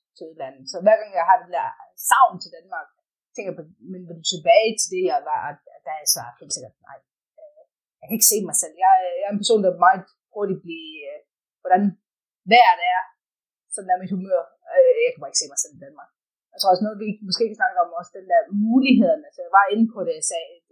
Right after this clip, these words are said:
hvorfor jeg flyttede. Min karriere har bare taget sådan en stejl stigning positiv. Øh, jeg vil aldrig kunne få en stilling, som jeg har lige nu hjemme i Danmark. Det,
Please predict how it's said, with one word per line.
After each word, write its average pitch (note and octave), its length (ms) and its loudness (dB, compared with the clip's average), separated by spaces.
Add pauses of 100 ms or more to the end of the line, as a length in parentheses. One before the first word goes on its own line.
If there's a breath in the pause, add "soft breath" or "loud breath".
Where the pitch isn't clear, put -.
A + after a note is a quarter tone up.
(140)
hvorfor F#3+ 260 -4 (120)
jeg E3 140 -4
flyttede. F#3 320 -20 (280)
Min G#3+ 160 8
karriere F#3 280 2
har F3+ 120 -10
bare D#3 200 -12
taget E3+ 240 0 (300)
sådan E3 240 -6 (100)
en - 60 -20 (540)
stejl G3 240 2 (100)
stigning F#3 320 -14 (140)
positiv. G#3 400 2 (560)
Øh, E3 360 -16 (100)
jeg F#3 100 -8
vil F3+ 160 -2
aldrig G#3+ 180 6 (100)
kunne - 160 -4
få F#3+ 80 4
en F3 100 2
stilling, F#3 260 4
som D#3+ 160 -2
jeg D3 100 -6
har D#3+ 120 6
lige D3+ 160 -8
nu D#3 120 -14
hjemme D3+ 180 -6
i C#3 80 -4
Danmark. C3+ 220 -4
Det, - 80 -12